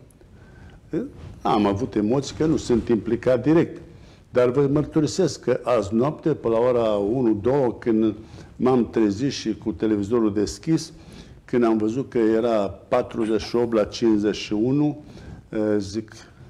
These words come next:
„E riscul mare pentru Moldova.” Și când am aflat rezultatul, încă o dată s-a dovedit că moldovenii știu ce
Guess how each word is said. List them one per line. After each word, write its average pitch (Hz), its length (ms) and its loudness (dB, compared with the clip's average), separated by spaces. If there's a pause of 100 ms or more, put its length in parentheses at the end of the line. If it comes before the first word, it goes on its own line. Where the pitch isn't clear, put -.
(140)
„E 117 180 4
riscul 117 380 -2
mare 113 220 2
pentru 101 300 -4
Moldova.” 101 460 -2 (420)
Și - 320 -16
când 117 200 2
am 107 120 2
aflat 104 280 0
rezultatul, 101 760 -2 (340)
încă 123 240 2
o 107 40 0
dată 113 240 -2
s-a - 200 -4
dovedit 101 360 -4
că 117 80 -2
moldovenii 107 580 2
știu - 300 -2
ce 131 260 0